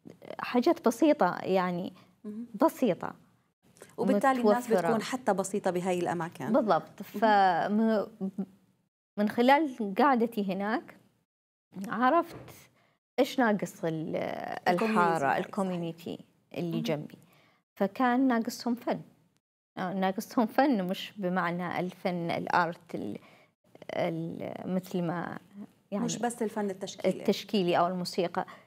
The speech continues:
Speaker 1: لا،
Speaker 2: الفن
Speaker 1: ف-،
Speaker 2: بشكل عام.
Speaker 1: بشكل عام.
Speaker 2: مهم.
Speaker 1: فحسيت إني ممكن أعمل شيء، ممكن م-، مش، ما حسيت إني ممكن أضيف، ممكن أضيف للكوميونتي اللي أنا قاعدة فيه، وهم ممكن يضيفوا لي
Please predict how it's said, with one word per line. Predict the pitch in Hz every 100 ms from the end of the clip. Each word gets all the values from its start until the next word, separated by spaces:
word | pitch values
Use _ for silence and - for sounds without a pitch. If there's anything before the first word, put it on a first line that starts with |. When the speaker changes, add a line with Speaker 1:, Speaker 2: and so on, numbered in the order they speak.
| -
Speaker 1:
لا، | - -
Speaker 2:
الفن | 233
Speaker 1:
ف-، | 196
Speaker 2:
بشكل | - 190 170
عام. | 156 185 -
Speaker 1:
بشكل | - - 214 160
عام. | 160 - _ - - _
Speaker 2:
مهم. | 196 214
Speaker 1:
فحسيت | - 226 233 233 415
إني | 392 403 427
ممكن | 403 392
أعمل | 330 320 277
شيء، | - 311 190
ممكن | 208 247 277 233 214 -
م-، | 226 220 - _ _ _
مش، | 220 339 - - - - - _ _ _ _ _ _ _ -
ما | 202 190
حسيت | - 214 294
إني | 240 233
ممكن | 220 277 302 320 -
أضيف، | 196 196 175 - - - _ _ _ _ _ _ _
ممكن | 220 254 294
أضيف | 160 202 208 202
للكوميونتي | 180 185 202 208 190 190 160 - - _
اللي | 180 170 175
أنا | 208 185
قاعدة | 190 175 160
فيه، | - 220 370 - _ _ _ _ _ _ _ _ _
وهم | 233 349 453 466 403 415
ممكن | 381 392
يضيفوا | 349 302 294 370 381
لي | 226